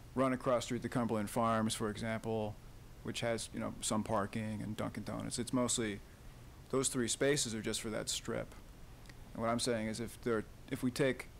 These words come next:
two-thirds of those spaces and make them fifteen minute only parking, the only possible beneficiary is one business.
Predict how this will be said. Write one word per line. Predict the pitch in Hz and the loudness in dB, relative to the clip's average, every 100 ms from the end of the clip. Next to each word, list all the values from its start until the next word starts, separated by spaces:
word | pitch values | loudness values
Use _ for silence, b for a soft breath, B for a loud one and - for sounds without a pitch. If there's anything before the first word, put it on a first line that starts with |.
| - | -4
two-thirds | - 131 - 131 131 | 0 2 6 6 6
of | 110 | 4
those | 117 107 | 2 2
spaces | - 120 117 117 107 110 - B B B | 4 4 4 2 0 -2 -6 B B B
and | - | 0
make | 117 120 | 2 2
them | 117 107 | 2 2
fifteen | 143 123 - 113 | 2 2 2 2
minute | 117 110 95 | 2 0 2
only | 117 110 107 | 2 2 0
parking, | - 120 117 110 101 101 - - - - - | 2 2 4 0 -2 -4 -10 -16 -14 -14 -4
the | 117 | 0
only | 117 110 | 0 0
possible | - 120 113 117 | 4 4 4 0
beneficiary | 107 107 101 113 - 104 104 104 | 2 0 2 2 2 2 0 -2
is | 104 | -4
one | 107 107 | -4 -4
business. | 104 107 110 - | -4 -6 -6 -6